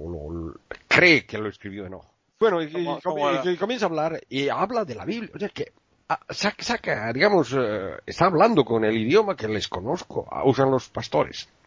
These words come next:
Speaker 1: O sea, que por eso, por eso pienso de que puede que sea pastora.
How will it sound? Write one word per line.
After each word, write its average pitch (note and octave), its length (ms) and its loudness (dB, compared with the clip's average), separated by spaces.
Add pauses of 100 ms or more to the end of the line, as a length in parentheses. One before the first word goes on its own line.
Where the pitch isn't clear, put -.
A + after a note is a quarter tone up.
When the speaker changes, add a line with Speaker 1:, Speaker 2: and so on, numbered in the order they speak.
Speaker 1:
O F2 120 -8
sea, G#2 100 4
que G2 100 -6
por G#2 160 0
eso, A2 280 -2 (400)
por A#2 160 6
eso A#2 200 2 (560)
pienso A3 320 4
de G#2+ 120 2
que G2 260 -4
puede D3+ 220 2
que - 80 -14
sea A#2+ 160 0
pastora. - 420 -6